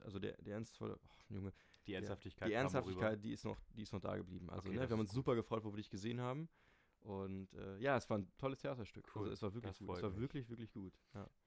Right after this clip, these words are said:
Speaker 2: Da muss ich dazu sagen, das war auch einer der schönsten Momente, die ich in den letzten Jahren hatte.
Speaker 1: Ach,
Speaker 2: Wieder
Speaker 1: krass.
Speaker 2: so einfach so mit einer neuen Truppe teilweise auch, weil der, wir waren gemischt aus drei Ensembles quasi, also aus drei Jahrgängen.
Speaker 1: Mhm.
Speaker 2: Und, ähm,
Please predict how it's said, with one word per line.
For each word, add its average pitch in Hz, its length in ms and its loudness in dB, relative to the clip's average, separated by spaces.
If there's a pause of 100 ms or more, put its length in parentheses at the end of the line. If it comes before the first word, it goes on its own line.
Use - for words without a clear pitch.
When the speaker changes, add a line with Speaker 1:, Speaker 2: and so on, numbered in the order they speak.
(140)
Speaker 2:
Da - 60 -2
muss 131 160 2
ich 147 80 -6
dazu 117 260 -4
sagen, 120 220 0
das 107 160 -6
war 107 80 2
auch 104 120 0
einer 107 300 -2
der 95 120 -8
schönsten - 340 -8
Momente, 107 340 -4
die 80 80 -8
ich 78 100 -8
in 85 60 -6
den 82 80 -6
letzten 90 300 -6
Jahren 85 180 -6
hatte. 92 380 -6
Speaker 1:
Ach, - 100 -8
Speaker 2:
Wieder 90 160 -2
Speaker 1:
krass. 90 180 -4
Speaker 2:
so 87 380 -6
einfach 87 260 -6
so - 160 -10
mit 92 160 -4
einer 90 120 -4
neuen 104 200 -2
Truppe - 300 -8
teilweise 113 400 -2
auch, 113 220 -4
weil 85 100 -4
der, 85 140 -6
wir 87 100 -6
waren 90 220 -2
gemischt 90 400 -8
aus 90 200 -8
drei 95 340 -2
Ensembles 110 580 -6
quasi, 117 260 -6
also 87 160 -4
aus 82 140 -10
drei 87 120 -6
Jahrgängen. 98 460 -4 (400)
Speaker 1:
Mhm. 117 280 4
Speaker 2:
Und, 87 360 -6
ähm, 85 400 -4